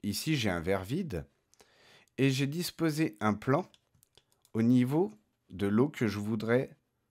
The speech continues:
dans le verre. Je vais prendre dans le menu Create le boundary file, je sélectionne mon verre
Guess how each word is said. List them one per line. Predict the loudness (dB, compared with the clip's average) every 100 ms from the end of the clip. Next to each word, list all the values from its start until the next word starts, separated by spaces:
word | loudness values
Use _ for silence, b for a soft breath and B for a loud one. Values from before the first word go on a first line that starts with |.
| _ _ _ _ -4
dans | 0 2
le | 2
verre. | 0 -6 -12 -20 _ _ _ _ _ _ b b b b b
Je | -6 2
vais | 4
prendre | 2 0 2 2
dans | 2 -2 -4 _
le | -6 -4
menu | -2 -4 -4
Create | -4 -4 -4 -10 -2
le | 0
boundary | 2 2 4 2 0
file, | -2 0 0 -2 -8
je | -8 -2 -2
sélectionne | -2 -2 -2 -2 -2 2 4
mon | 2 2
verre | 0 0 -4